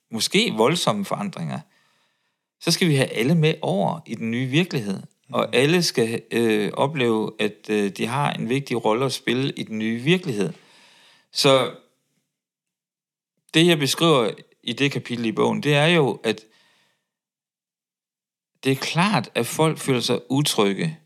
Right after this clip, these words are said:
Speaker 1: hvis de ikke bliver set og hørt og respekteret. Det er klart, at folk føler sig utrygge, hvis de ikke forstår, hvorfor det, der sker, det sker.
Speaker 2: Mm.
Speaker 1: Og det er klart, de føler sig utrygge, hvis... Øh, de er usikre på, jamen, har jeg et job i morgen, eller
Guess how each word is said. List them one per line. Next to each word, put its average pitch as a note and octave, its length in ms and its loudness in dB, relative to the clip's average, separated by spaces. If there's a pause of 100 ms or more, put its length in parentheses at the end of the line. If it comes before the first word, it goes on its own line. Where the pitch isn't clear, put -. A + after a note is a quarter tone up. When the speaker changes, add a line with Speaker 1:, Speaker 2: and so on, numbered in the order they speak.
(120)
Speaker 1:
hvis A#2 180 -4
de C3 100 -2
ikke C#3 160 0
bliver A2 140 0
set B2 340 0
og F2 80 -4
hørt G2 440 -2 (360)
og G2+ 140 -6
respekteret. F#2 640 -4 (200)
Det C#3+ 60 0
er C#3 40 0
klart, F3+ 300 -2
at A#2+ 80 -6
folk C#3 200 -2
føler B2 340 0
sig A2+ 220 -2
utrygge, A2+ 600 0
hvis A2+ 180 -4
de B2+ 100 -4
ikke C3 120 -2
forstår, A#2+ 540 0
hvorfor A2+ 260 0
det, - 180 -6
der A2+ 60 -2
sker, A2 320 -2
det G2 160 -6
sker. F2+ 280 -4 (300)
Speaker 2:
Mm. A#2 60 -20 (640)
Speaker 1:
Og A2 120 -6
det C3+ 60 4
er C3+ 40 -2
klart, E3 300 0
de B2 80 -8
føler A#2+ 200 -4
sig A#2 140 -4
utrygge, A2 560 0 (480)
hvis... A2+ 400 -2 (140)
Øh, G#2+ 520 2 (480)
de B2 60 -4
er A#2 40 2
usikre B2 340 0
på, A#2+ 260 -2
jamen, G2+ 200 -2
har A2 220 -8
jeg A2+ 160 0
et - 200 -4
job C3+ 260 0 (280)
i A2+ 100 -6
morgen, A2+ 380 -2
eller F#2+ 300 0